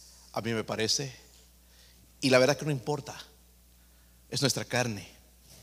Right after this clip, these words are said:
Y tenemos que tener cuidado con eso, porque él atacó a la carne, a las emociones, para que desobedeciera a Dios. El versículo dieciséis dice ahí, ¿están ahí?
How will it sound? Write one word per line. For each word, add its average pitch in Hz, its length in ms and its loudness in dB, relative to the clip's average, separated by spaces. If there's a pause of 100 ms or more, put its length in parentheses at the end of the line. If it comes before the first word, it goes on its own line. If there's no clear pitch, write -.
(460)
Y 127 60 -6
tenemos 127 300 6
que 139 80 2
tener 123 200 2
cuidado 117 380 8
con 120 140 0
eso, - 280 2 (520)
porque 135 220 2
él 131 60 8
atacó 127 440 4
a 131 80 8
la 117 280 4 (480)
carne, 135 400 8
a 127 80 4
las 123 200 6
emociones, 120 840 8 (240)
para 117 140 -2
que 120 80 -4
desobedeciera 117 640 2
a 113 60 4
Dios. 113 340 4 (240)
El 131 160 2
versículo 147 420 8
dieciséis 135 580 6
dice 139 220 6
ahí, 139 280 6 (1900)
¿están 151 180 -4
ahí? 131 180 -2